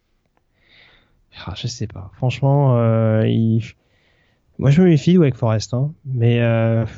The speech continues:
bon, allez. Bon, c'est vrai que Notre-Dame les avait un peu éclatés, mais ils ont changé de cordeau. Bon, allez, Clemson quand même. Euh... faux suspense oblige. Euh, match numéro quatre,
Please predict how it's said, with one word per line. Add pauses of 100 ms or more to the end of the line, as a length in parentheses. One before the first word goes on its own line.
(220)
bon,
allez. (120)
Bon,
c'est
vrai
que
Notre-Dame
les
avait
un
peu
éclatés,
mais
ils
ont
changé
de
cordeau. (880)
Bon,
allez,
Clemson
quand
même.
Euh...
faux
suspense
oblige.
Euh,
match
numéro
quatre,